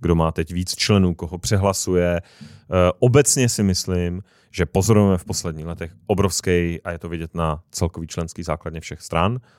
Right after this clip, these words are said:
obrovský úpadek zájmu o aktivní politiku. Do té politiky přestávají chodit zajímaví lidi. Aby ses dostal do politické funkce,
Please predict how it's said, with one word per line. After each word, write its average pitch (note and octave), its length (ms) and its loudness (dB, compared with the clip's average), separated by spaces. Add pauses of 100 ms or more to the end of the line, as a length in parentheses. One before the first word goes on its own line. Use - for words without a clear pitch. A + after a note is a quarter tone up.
(140)
obrovský G2+ 480 2
úpadek F2 380 -4
zájmu E2+ 480 -4
o E2+ 180 -6
aktivní F2 420 -8
politiku. F2 680 -6 (100)
Do G2 80 -8
té G2+ 100 -2
politiky F2+ 300 0
přestávají F2+ 500 0
chodit E2+ 220 -8
zajímaví D#2+ 400 -8
lidi. G#2 340 0 (440)
Aby F#2+ 180 2
ses G2 160 2
dostal F#2 320 0
do E2+ 100 -4
politické E2+ 460 -6
funkce, E2+ 500 -2